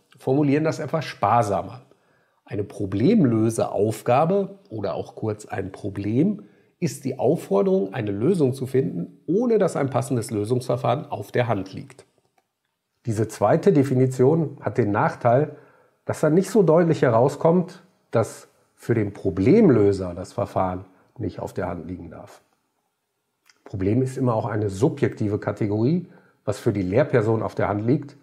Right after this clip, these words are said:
kann bei Lernenden durchaus sehr angestrengtes Denken auf den Plan rufen. Was man wohl mit Jürgen Roth festhalten kann, es gibt natürlich Aufgaben,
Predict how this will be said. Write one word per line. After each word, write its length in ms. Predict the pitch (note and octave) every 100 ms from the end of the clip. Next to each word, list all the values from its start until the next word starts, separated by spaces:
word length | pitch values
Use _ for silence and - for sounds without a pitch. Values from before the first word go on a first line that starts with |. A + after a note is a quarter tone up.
| _ _ _ -
kann 180 | A#2+ B2
bei 100 | A#2+
Lernenden 420 | A#2 D#3+ E3 C3
durchaus 460 | C3 C3 C3 C3
sehr 240 | G#2+ A#2 A#2+
angestrengtes 720 | C#3+ C3+ C3 B2+ B2+ C3 -
Denken 320 | D3 E3 A2
auf 180 | E2+ -
den 160 | G#2 -
Plan 340 | - A2 A#2+
rufen. 260 | E3 - C#3+ _ _ _ _ _ _ _
Was 180 | B2+ B2+
man 380 | F#3+ F#3+ F#3 D3
wohl 220 | C3+ E3+
mit 220 | D#3+ C#3
Jürgen 200 | C3 B2
Roth 340 | G#2+ B2 A3 -
festhalten 640 | - E3+ - B2 A2+ C3+
kann, 360 | A#2 C#3 F#3 - _ _ _
es 140 | - -
gibt 200 | F#3+ G#3
natürlich 460 | C3 D3+ C#3 -
Aufgaben, 720 | C3 G3 - A#2 A#2 F3+ E3